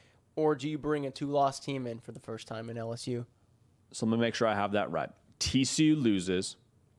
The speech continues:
Speaker 2: and there's a Pac-twelve champ with two losses or one loss?
Speaker 1: Let's say Utah is the Pac-twelve champ.
Speaker 2: Okay, Utah's a Pac-twelve champ.
Speaker 1: Or even Oregon.
Speaker 2: Okay, so there's a two-loss Pac-twelve champ. So I guess the question is, do I take L S U or Tennessee?
Speaker 1: Yeah.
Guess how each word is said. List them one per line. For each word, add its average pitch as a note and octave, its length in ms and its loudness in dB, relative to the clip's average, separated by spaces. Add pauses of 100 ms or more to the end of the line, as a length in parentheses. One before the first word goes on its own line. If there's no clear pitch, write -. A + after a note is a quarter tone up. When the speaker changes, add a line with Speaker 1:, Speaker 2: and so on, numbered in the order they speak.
(160)
Speaker 2:
and A#2+ 80 4
there's A2 140 4
a - 40 0
Pac-twelve A2+ 800 2
champ A2 340 0
with G2+ 160 0
two A#2+ 180 2
losses D#3+ 340 2
or A2 60 4
one F#2 240 0
loss? - 260 -8
Speaker 1:
Let's F#3 260 4
say G#3 180 4
Utah D3 560 2
is B2 100 -8
the A#2 100 -8
Pac-twelve A#2 460 -6
champ. A2+ 240 -10 (200)
Speaker 2:
Okay, F#2+ 280 2
Utah's A2 400 4
a C3 60 -2
Pac-twelve C3 460 2
champ. F2+ 380 0 (1120)
Speaker 1:
Or E3 80 0
even D3+ 180 2
Oregon. C3+ 400 -2 (160)
Speaker 2:
Okay, G#2+ 300 2 (200)
so - 140 -2
there's G#2+ 140 6
a F#2+ 60 2
two-loss B2 420 4
Pac-twelve A2 480 0
champ. - 380 -4
So B2+ 200 4
I G#2 100 0
guess B2+ 140 2
the - 80 -6
question B2+ 300 0
is, A2+ 100 2
do B2 120 4
I A#2+ 80 4
take A#2+ 200 -2
L A#2+ 160 2
S A2+ 140 -2
U B2 80 4
or A2+ 60 4
Tennessee? A#2+ 580 0 (180)
Speaker 1:
Yeah. D3+ 300 4